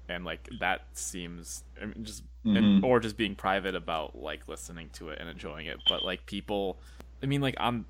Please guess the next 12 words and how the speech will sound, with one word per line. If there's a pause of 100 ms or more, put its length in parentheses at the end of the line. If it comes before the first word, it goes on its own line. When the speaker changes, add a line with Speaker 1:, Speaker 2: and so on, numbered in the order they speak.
Speaker 1:
on
the
subreddit
yesterday,
someone
posted,
like,
a
Sorority
Noise,
like,
hat,